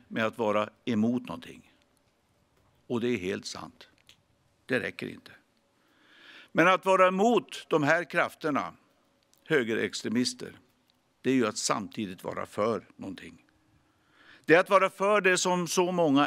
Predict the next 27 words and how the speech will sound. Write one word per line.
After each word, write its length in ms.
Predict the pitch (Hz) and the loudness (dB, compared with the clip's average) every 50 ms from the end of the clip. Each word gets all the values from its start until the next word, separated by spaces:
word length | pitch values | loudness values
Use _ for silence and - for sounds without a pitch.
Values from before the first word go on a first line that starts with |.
| - - | 2 0
älskar 440 | 160 147 110 90 - - - 131 131 | -2 -2 -2 -4 -6 -4 -2 -2 0
med 140 | 131 127 - | 0 -2 -2
Sverige. 440 | - 107 95 95 90 90 85 - - _ _ - - - _ _ | -4 -4 -4 -4 -6 -8 -10 -12 -14 _ _ -20 -20 -20 _ _
Kampen 540 | - 180 202 214 214 202 - - 208 196 | 2 2 2 2 2 -4 -8 -8 -6 -4
mot 280 | 175 160 160 165 156 - | -4 -4 -4 -4 -6 -2
högerextremismen 1040 | 175 190 170 117 98 107 101 107 101 - - 110 107 113 127 131 127 - 135 127 123 | 0 0 0 0 0 -2 -2 -2 -2 -4 -6 -4 -2 0 0 0 -2 -2 -2 -2 -2
är 160 | 127 127 147 | 0 0 0
i 160 | 139 147 147 | 0 0 0
grunden 600 | 131 117 117 139 147 143 143 143 139 135 131 131 - - - - - - - | 0 0 0 2 0 0 0 0 0 -2 -4 -8 -14 -20 -20 -20 -20 -12 -4
en 220 | - 151 151 143 | -2 -2 -2 -2
kamp 480 | - - - 165 165 180 180 180 - - | -4 -2 0 2 2 2 0 -4 -8 -8
mot 280 | 160 156 151 151 - - | -6 -6 -6 -6 -4 -2
en 120 | 139 135 | -2 -2
samhälls- 640 | 135 - 175 160 147 127 123 123 139 143 135 - - | 0 0 2 2 2 2 0 0 -2 -2 -4 -6 -6
och 140 | - 151 147 | -4 -2 0
människosyn 920 | 147 147 135 107 104 98 - 113 104 - - 131 127 131 123 123 123 - - - - - - - | 0 0 0 -2 -4 -6 -8 -8 -6 -4 -2 0 0 0 0 -2 -2 -6 -12 -20 -20 -20 -20 -10
som 220 | - - 151 139 | -4 -2 -2 -2
på 140 | 135 139 151 | 0 -2 -2
riktigt 540 | 143 165 160 135 - - - 147 143 131 - | -2 0 -2 -2 -4 -6 -6 -6 -6 -6 -6
hotar 600 | - 160 139 98 90 - 139 127 110 90 87 87 - _ _ _ _ _ _ _ | -6 -8 -6 -8 -6 -2 -2 0 0 -2 -4 -10 -16 _ _ _ _ _ _ _
det 140 | - 139 123 | -4 -4 -2
som 180 | 127 139 127 | 0 0 0
vi 240 | 113 127 143 147 143 | 0 -2 -2 -2 -4
idag 400 | - 147 123 107 101 98 104 104 | -4 -4 -2 0 0 0 0 -2
tar 140 | - 98 95 | -4 -8 -10
för 120 | - 107 | -8 -8
givet. 540 | 101 110 127 120 104 151 151 - _ - - | -6 -4 -4 -4 -4 -6 -8 -10 _ -20 -20